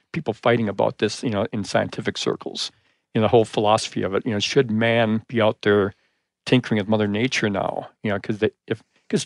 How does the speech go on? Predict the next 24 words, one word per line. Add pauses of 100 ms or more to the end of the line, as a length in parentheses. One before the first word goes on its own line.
(140)
you
know,
chances
are
we
didn't
put,
the, (180)
we, (220)
chances
are
we
not,
not
put
them
out
there. (380)
So
should
we
now
go
in